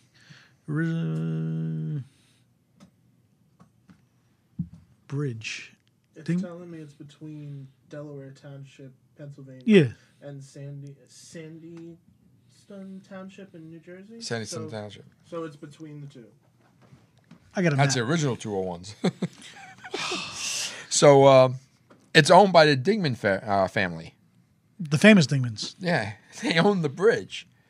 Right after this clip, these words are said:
Speaker 1: They have a
Speaker 3: So they
Speaker 1: toll.
Speaker 3: have the family working the toll. It's a dollar to go over the bridge.
Speaker 1: One lane.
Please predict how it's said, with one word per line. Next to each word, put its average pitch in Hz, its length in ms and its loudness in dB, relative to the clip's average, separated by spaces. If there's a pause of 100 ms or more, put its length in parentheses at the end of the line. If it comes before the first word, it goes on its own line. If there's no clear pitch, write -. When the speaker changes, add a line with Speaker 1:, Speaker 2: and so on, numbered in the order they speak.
(580)
Speaker 1:
They 175 80 0
have 143 80 2
a - 20 4
Speaker 3:
So - 120 8
they 269 80 8
Speaker 1:
toll. 220 80 4
Speaker 3:
have 185 160 12
the 160 100 2
family 175 480 2
working 165 380 0
the 120 60 -10
toll. - 460 -2 (640)
It's 156 160 2
a 160 60 -2
dollar 175 400 6
to 135 80 -4
go 151 100 0
over 143 140 -2
the 139 60 -6
bridge. 151 440 -4 (880)
Speaker 1:
One 170 160 6
lane. 131 280 2